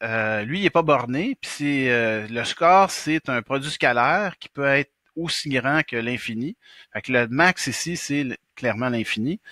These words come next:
Par contre, là, le max, c'est quoi ? Ben, le max, c'est, euh, ce qu'on obtient,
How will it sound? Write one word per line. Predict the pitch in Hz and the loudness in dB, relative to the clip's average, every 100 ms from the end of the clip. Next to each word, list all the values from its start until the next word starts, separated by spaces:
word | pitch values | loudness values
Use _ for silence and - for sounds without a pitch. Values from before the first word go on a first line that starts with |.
| - - - - - | -12 -10 -10 -8 -2
Par | 123 | 0
contre, | - 196 - | 4 4 6
là, | 220 | 6
le | 196 143 | 6 6
max, | 160 196 - | 6 4 2
c'est | - 131 | 0 -2
quoi ? | _ 160 196 254 - _ - - - | _ 4 4 2 -4 _ -20 -10 0
Ben, | 120 | 4
le | 135 | 4
max, | 147 185 226 - | 6 4 4 2
c'est, | - 160 175 190 175 | -4 0 2 2 2
euh, | 135 120 117 | 4 4 2
ce | 107 - | -2 -4
qu'on | 135 135 | -2 0
obtient, | 131 - - 151 160 170 | -2 -4 -6 0 0 0